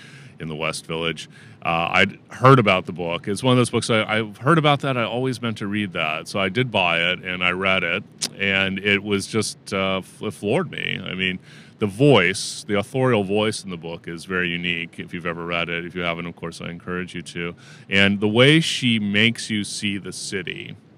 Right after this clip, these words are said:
was, for me, uh, the real takeaway and a revelation. Uh, she explains to you what a city is,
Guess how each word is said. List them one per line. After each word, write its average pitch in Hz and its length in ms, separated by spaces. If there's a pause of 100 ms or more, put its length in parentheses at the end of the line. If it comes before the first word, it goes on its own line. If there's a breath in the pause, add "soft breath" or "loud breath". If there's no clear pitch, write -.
(400 loud breath)
was, 90 260
for 95 180
me, 87 540
uh, 85 400
the 90 160
real 85 360
takeaway 92 960
and 90 340
a 92 80
revelation. 87 920
Uh, 90 300 (340 loud breath)
she 127 400
explains 135 460
to 143 60
you 120 60
what 113 140
a 101 40
city 98 440
is, 85 480